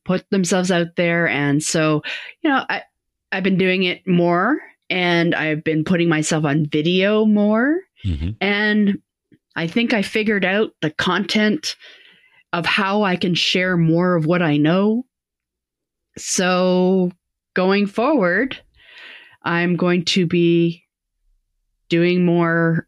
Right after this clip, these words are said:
Speaker 1: uh, content that is actually teaching you things. H-, I'm coming up with, like, theme.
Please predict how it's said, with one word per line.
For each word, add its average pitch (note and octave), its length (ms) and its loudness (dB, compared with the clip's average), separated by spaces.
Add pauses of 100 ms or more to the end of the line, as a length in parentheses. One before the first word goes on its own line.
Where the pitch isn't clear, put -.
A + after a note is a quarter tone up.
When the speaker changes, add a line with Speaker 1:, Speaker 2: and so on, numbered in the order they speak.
Speaker 1:
uh, D3+ 420 0
content E3+ 680 0 (100)
that D#3 340 -2
is D#3 180 -2
actually C#3+ 480 -2 (460)
teaching G3 500 0
you F#3+ 120 0
things. F3 800 0 (1080)
H-, - 180 -2
I'm C3+ 380 -2 (220)
coming F3+ 220 0
up E3+ 100 -2
with, D3+ 120 -2
like, C3 180 -4
theme. E3 880 0